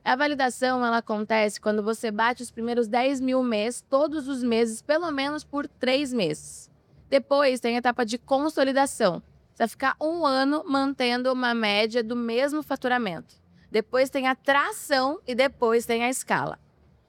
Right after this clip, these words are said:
Então, muitas alunas chegam pra mim no processo de validação. Não tem produto, não tem metodologia, não tem posicionamento, não tem nem Instagram direito. Nós vamos,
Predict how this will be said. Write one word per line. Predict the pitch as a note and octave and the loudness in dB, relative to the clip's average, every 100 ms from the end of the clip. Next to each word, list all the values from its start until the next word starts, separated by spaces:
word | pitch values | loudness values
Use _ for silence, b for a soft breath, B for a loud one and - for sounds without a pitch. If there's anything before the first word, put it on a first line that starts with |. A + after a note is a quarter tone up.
| _ _ - | _ _ -6
Então, | E4+ F4 F4+ G#4 D4 - | -4 0 0 0 -4 -4
muitas | B3 C#4 G#4+ D#5 G#4+ | -2 0 0 -2 0
alunas | E4+ C4+ C#4+ B3+ | 0 0 0 0
chegam | - B3+ C#4+ D4 | 0 0 0 0
pra | C4 A#3+ | 0 0
mim | C4 | -2
no | C#4+ | -2
processo | C#4 D#4 D4+ | -2 -2 -2
de | C#4+ | -2
validação. | C#4 C#4+ C4 E4 - D#4 C4 C4 _ | -2 -2 -2 -2 -2 -2 -2 -6 _
Não | B4+ A#4+ | -6 -4
tem | - G#3 | -2 0
produto, | A#3 B3 G#3+ G#3 - _ _ - | 0 2 0 -2 -12 _ _ -6
não | D#4 A4 G#4 | -2 0 -2
tem | - C#4 B3 A#3 A3+ | 0 0 0 -2 -2
metodologia, | B3+ B3+ A3 G#3+ A#3 G3+ F#3+ G3+ | -2 -2 0 2 2 0 0 0
não | C#4 A4 | 0 0
tem | A4 D4+ | 2 0
posicionamento, | C#4 B3 - A#3 A#3+ A3 | 2 -2 0 0 0 -2
não | D#4+ | -2
tem | C5 G#4+ | -2 0
nem | B4+ | -2
Instagram | C5+ D#5 G4 C4 C#4+ D#4 | -2 -2 0 2 2 2
direito. | A3+ G3 E3 - - _ _ _ | 2 2 0 -4 -16 _ _ _
Nós | - A3+ | 0 2
vamos, | B3+ D4+ | 2 -2